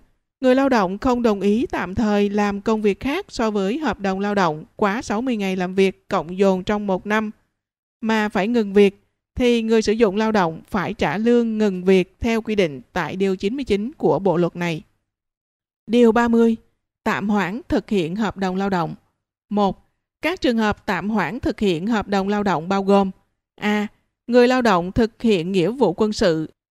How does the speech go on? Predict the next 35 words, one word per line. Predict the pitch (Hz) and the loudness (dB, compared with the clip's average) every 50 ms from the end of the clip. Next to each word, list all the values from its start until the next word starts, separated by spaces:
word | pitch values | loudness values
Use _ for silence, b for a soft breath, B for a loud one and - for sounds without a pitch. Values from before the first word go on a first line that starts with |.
| - | -4
nghĩa | 208 202 196 240 | 2 4 4 4
vụ | 269 285 240 190 180 | 6 4 4 4 4
tham | 185 - 254 233 233 220 | 0 -2 -2 -2 0 0
gia | 220 220 220 220 220 | 0 0 0 0 -2
dân | 214 196 190 233 240 233 220 | -2 0 2 2 2 2 2
quân | - 220 220 208 202 | 2 2 2 2 0
tự | - 165 160 | -2 -2 0
vệ. | 185 185 170 156 151 151 - _ _ _ _ _ _ _ _ _ - | 0 0 2 0 0 -4 -6 _ _ _ _ _ _ _ _ _ -4
B. | 196 208 220 220 214 208 214 _ _ _ _ _ - | 0 2 2 4 2 0 -2 _ _ _ _ _ -2
Người | 240 240 240 247 | 2 4 4 4
lao | 254 254 | 4 2
động | 247 233 190 170 170 170 - | 2 2 2 0 -2 -2 0
bị | 202 214 202 170 - | 2 2 2 2 0
tạm | - 202 185 143 117 180 | -2 -2 -2 -4 -4 -2
giữ, | 180 175 135 139 233 320 427 _ _ _ _ _ | 0 0 2 0 -2 -4 -6 _ _ _ _ _
tạm | - 214 196 - - 196 | -2 -2 -2 -2 -4 -2
giam | 233 233 233 233 233 226 226 - | 0 0 0 0 -2 -6 -6 -4
theo | - 233 233 226 | -2 0 0 0
quy | 240 233 | 0 0
định | 208 208 165 165 | 0 0 0 -2
của | 165 - 165 | -2 -4 -4
pháp | 165 - 285 311 262 | -2 -4 -4 -2 2
luật | 226 208 190 - _ _ | 4 4 2 2 _ _
về | - 202 208 202 196 | -4 -2 0 0 0
tố | 180 - 190 208 - | 0 0 0 0 0
tụng | - - 185 170 | 0 -2 0 0
hình | 220 202 185 | 0 -2 -2
sự. | 180 - 175 170 170 160 - _ _ _ _ _ _ _ _ _ - - - | 0 0 0 2 0 0 -4 _ _ _ _ _ _ _ _ _ -18 -6 0
C. | 233 214 214 214 208 - _ _ _ _ _ _ | 0 2 2 2 -2 -4 _ _ _ _ _ _
Người | - 240 247 247 | 2 4 4 4
lao | 262 269 269 | 4 4 2
động | 247 202 170 175 180 208 | 2 0 0 -2 -4 -6
phải | - 220 185 | -4 -4 -4
chấp | 208 - 339 - | -2 -4 -4 -4
hành | 302 240 196 202 196 | -2 -4 -2 -4 -6